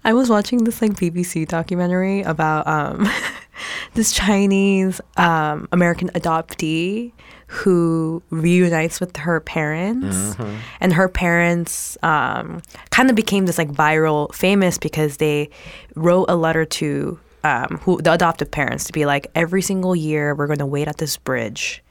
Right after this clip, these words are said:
Speaker 1: in hopes of, like, you know, seeing our daughter again." And, like, they did it for, like, twenty-one years. Every single year that day, they would, like, show up at that bridge in hopes, 'cause it was a un-, it was not their choice. Like, they were so much in poverty that they had to give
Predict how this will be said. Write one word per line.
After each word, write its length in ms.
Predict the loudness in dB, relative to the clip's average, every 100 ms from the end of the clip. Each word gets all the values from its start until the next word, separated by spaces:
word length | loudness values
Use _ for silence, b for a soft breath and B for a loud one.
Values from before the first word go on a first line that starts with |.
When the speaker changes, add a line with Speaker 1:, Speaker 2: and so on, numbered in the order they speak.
| B B B B
Speaker 1:
in 100 | -6
hopes 320 | -2 -2 -4 -8
of, 80 |
like, 180 | -8 -12 _ -6
you 60 |
know, 220 | -4 -4 -8 -14
seeing 560 | -6 0 2 0 -2 -4 -4
our 100 | -2
daughter 320 | -2 -2 -4
again." 420 | -4 -4 -4 -8 _ _
And, 120 | -2 0
like, 160 | 2
they 100 | 2
did 160 | 2 0
it 80 | -2
for, 120 | -4
like, 160 | -4 -8 -20 -16
twenty-one 500 | -6 -2 0 -2 -4
years. 280 | -6 -10 -6
Every 240 | -2 0 -2
single 260 | -2 -2
year 220 | -2 -2 -2
that 340 | -2 -6 -6
day, 440 | -8 -6 -8 -10 -14
they 140 | -8 -6
would, 80 | -4
like, 100 | -4
show 180 | -4
up 120 | -4 -6
at 100 | -8
that 180 | -8
bridge 360 | -6 -6 -6 -10
in 80 | -10
hopes, 320 | -4 -4 0
'cause 160 | 0 4
it 100 | 4
was 180 | 4
a 220 | 4 2 0 _
un-, 340 | 2 2 2 -2 B B B
it 80 | 2
was 120 | 4
not 220 | 2 2
their 100 | 0
choice. 440 | -2 -2 0 -2 -4
Like, 120 | 0
they 80 | 0
were 120 | 2
so 720 | 0 -2 -2 0 2 2 0 0
much 220 | -2 -2
in 140 | -4
poverty 580 | 0 0 0 -4 -6 -6
that 160 | -8 -6
they 80 |
had 460 | -8 -4 0 0 -2
to 120 | -8
give 280 | -6 -6